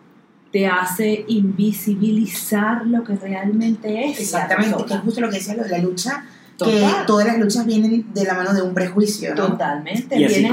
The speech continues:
Speaker 3: como
Speaker 1: acompañadas de un prejuicio.
Speaker 2: Así
Speaker 1: Y
Speaker 2: es.
Speaker 1: tú no te has dado cuenta, no lo has visto. Las mujeres en política, las mujeres, vamos a ver, las presidentas que
Speaker 3: Ujú.
Speaker 1: hemos tenido, o que,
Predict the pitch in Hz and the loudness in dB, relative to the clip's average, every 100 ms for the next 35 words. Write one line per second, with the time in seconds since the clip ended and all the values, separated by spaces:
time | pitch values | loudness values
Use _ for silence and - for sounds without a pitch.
0 | - 165 - 196 202 269 320 233 226 220 | 2 4 2 2 0 -2 0 0 0 -4
1 | 156 - 202 - 180 220 247 240 247 277 | -4 -4 -6 -2 0 0 2 2 2 -2
2 | 262 247 240 247 269 294 285 262 208 202 | -4 -4 -4 -4 -2 0 0 -2 0 0
3 | 202 240 262 - 262 262 - - - - | -2 -6 -12 -10 -10 -10 -18 -20 -20 -20
4 | - - - 240 233 220 220 240 240 170 | -20 -18 -4 2 2 4 2 2 0 -2
5 | 143 - - - - - - - - 190 | -4 -6 -12 -20 -20 -20 -20 -12 -4 2
6 | 214 214 196 233 - - - - - 190 | 4 2 0 -4 -6 -20 -20 -16 -4 0
7 | 220 214 165 165 - - - - - 208 | 0 0 -4 -6 -14 -20 -20 -20 -6 -4
8 | 196 190 180 175 147 143 135 - - - | -4 -6 -6 -6 -4 -4 -4 -8 -16 -20
9 | - - - - 117 113 - - - 165 | -16 -16 -16 -8 -4 -2 -2 -4 -10 -12
10 | - - 165 185 180 175 - - - - | -12 -10 -6 -4 -4 -4 -8 -20 -20 -6
11 | 170 165 143 135 - | -4 -2 -2 -2 -6